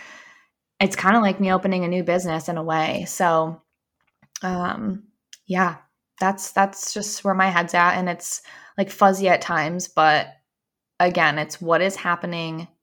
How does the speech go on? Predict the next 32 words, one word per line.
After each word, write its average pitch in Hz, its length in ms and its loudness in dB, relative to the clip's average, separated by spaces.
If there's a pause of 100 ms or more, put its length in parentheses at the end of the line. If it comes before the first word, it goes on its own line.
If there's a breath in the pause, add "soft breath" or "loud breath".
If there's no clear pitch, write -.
(100)
for 190 380 4
me 170 360 -6
instead 170 280 -2
of 170 80 -2
what 160 160 -4
is 165 80 -4
happening 165 460 -6
to 170 300 -8
me. 202 440 -6 (460 soft breath)
And 180 200 0
I 180 60 2
think, 240 280 2
I 220 60 6
do 254 160 4
think 302 160 2
it's 302 120 -2
okay 240 260 2
sometimes 196 480 0
to - 80 -8
kind 180 260 -4
of, 175 100 -8 (760)
I - 120 -6
don't, - 180 -8
like, - 160 -8
play - 200 -4
the 170 100 -2
victim 165 400 -6
for 208 120 -6
yourself 214 440 -2
and 202 100 2
be 196 100 -4
like, 196 220 -6